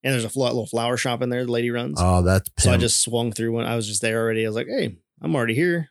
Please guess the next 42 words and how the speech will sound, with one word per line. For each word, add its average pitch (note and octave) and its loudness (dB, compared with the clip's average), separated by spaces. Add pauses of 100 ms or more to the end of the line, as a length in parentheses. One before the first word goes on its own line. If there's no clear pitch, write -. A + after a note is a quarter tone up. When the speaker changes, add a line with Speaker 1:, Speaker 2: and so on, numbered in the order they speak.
Speaker 1:
I'll - -16
just - -4
Speaker 2:
Yep. D#2 2
Speaker 1:
stop A#2 -6
in." D3+ -2
So - -2
I - 0
did. F3+ -2
I - -4
stopped - -6
in B2 -2
there D#3 -2
and D3 -2
ordered C3 0
'em E3 0
and A#2+ 0
paid B2 0
for D3 -4
'em C#3+ -4
right C#3 -2
then C#3 -2
and C3+ -2
there. D#3+ -2
And F#3 -4
she's - -6
like, A#2 -4
"Yep, F3 -4
we'll D3+ -8
get F#3 -2
'em F3+ -2
there." F3 -4
Unfortunately, C#3 -2
the A2 -4
bad B2+ 0
deal A2 0
was G#2 -4 (460)
I B2 0
ordered B2+ 0
'em A2+ -2 (320)
to - -2
come B2 -2
early. D#3 -2